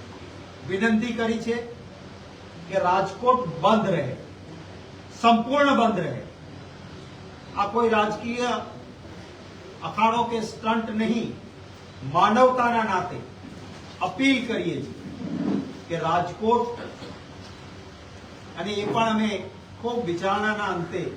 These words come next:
આખા દિવસનું બંધ નહીં, કારણ કે કોઈ રોજનું કમાઈને રોજ ખાનારો વ્યક્તિ હોય તો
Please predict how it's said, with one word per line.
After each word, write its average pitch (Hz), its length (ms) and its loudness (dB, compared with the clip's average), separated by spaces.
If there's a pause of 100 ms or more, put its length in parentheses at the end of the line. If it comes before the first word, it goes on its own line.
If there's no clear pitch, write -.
(1000)
આખા 214 400 4
દિવસનું 220 540 0
બંધ 190 320 -2
નહીં, 220 240 2
કારણ 190 220 -2
કે 185 200 0
કોઈ 175 240 2
રોજનું 196 480 0 (100)
કમાઈને 175 460 -2 (140)
રોજ 190 180 0 (140)
ખાનારો 165 420 -4
વ્યક્તિ 135 320 -6 (160)
હોય - 180 -6 (720)
તો 165 40 -6